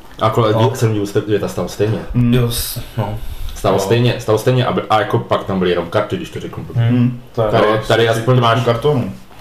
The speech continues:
Speaker 1: Trošku kartonu, trošku žetonků a jako
Speaker 3: A je to taková jako pěkná hra, taková ten, ten hamiž-, hamižný ten.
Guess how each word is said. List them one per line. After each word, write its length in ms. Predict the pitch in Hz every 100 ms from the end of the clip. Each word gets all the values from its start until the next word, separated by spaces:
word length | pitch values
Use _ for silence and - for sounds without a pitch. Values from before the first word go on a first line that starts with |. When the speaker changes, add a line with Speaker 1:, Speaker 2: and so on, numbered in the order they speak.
| - -
Speaker 1:
Trošku 220 | - 110 123
kartonu, 580 | 123 - 127 123 123 120
trošku 340 | 117 - 113
žetonků 720 | 107 107 110 107 113 107 107
a 80 | 101
jako 120 | 98 127
Speaker 3:
A 20 |
je 60 | 131
to 100 | 156
taková 200 | 147 147
jako 160 | 135
pěkná 320 | - 107 135
hra, 160 | 127 110
taková 280 | 110 117 113
ten, 180 | 120 110
ten 180 | 120
hamiž-, 340 | 117 101 107 113
hamižný 420 | 104 110 120 123
ten. 340 | 120 92 117